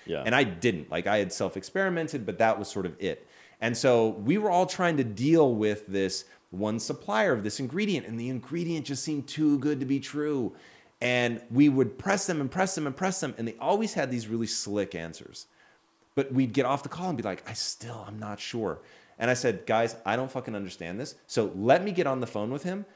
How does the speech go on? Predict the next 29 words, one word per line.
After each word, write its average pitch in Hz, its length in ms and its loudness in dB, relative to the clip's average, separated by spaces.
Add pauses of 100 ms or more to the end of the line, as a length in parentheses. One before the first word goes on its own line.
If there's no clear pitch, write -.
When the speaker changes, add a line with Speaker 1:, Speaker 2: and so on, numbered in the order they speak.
(240)
Speaker 2:
and 120 180 2 (460)
I, 120 120 -2 (200)
until 185 640 2
I 127 200 2 (180)
understand 135 960 6
it, 78 120 -4
because 113 200 -2
I'm 110 160 0
so 135 340 4
ignorant, 107 320 -2
I'm 107 120 2
not 135 260 0
filling 147 280 2
in 123 140 0
any 117 180 0
blanks. 101 640 -2 (380)
So 120 680 6 (300)
I'll 151 320 6
ask 156 320 4
him 147 100 2
questions 135 480 2
until 107 240 -4
I 101 100 2
understand." 90 460 -8
And 85 80 -10
by 92 120 -2
the 92 160 -6
end 120 180 -6
of 104 140 -8